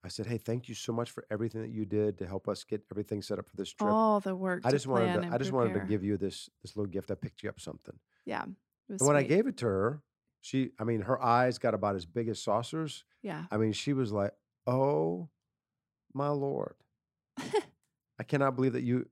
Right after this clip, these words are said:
Speaker 1: that you got that for me." And I said, "Go show Tatum."
Speaker 2: Yep.
Speaker 1: And she came and saw you, I'm sure.
Speaker 2: She
Speaker 1: Yeah.
Speaker 2: did,
Speaker 1: Yeah.
Speaker 2: yeah. Yeah, it was great.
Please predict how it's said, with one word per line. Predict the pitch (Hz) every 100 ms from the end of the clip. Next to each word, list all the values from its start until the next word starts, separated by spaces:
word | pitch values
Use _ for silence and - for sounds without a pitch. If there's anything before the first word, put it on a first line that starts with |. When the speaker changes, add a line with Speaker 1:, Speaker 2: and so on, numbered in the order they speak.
| -
Speaker 1:
that | 110
you | 123
got | 160 247
that | - -
for | 90
me." | 82
And | - _ _ _ -
I |
said, | 135 202
"Go | 202 285
show | -
Tatum." | 330 - 180 92 - _ _ _ _ - - _
Speaker 2:
Yep. | 254 214 208 _ _ _ _ _ _ _ _ _
Speaker 1:
And | 123 117
she | 131
came | 139 127
and | 117
saw | 131
you, | 107
I'm | 87
sure. | 85 -
Speaker 2:
She | -
Speaker 1:
Yeah. | 123
Speaker 2:
did, | 208 165 196
Speaker 1:
Yeah. | 165
Speaker 2:
yeah. | 180 - _ _ _ -
Yeah, | -
it |
was | - -
great. | - 123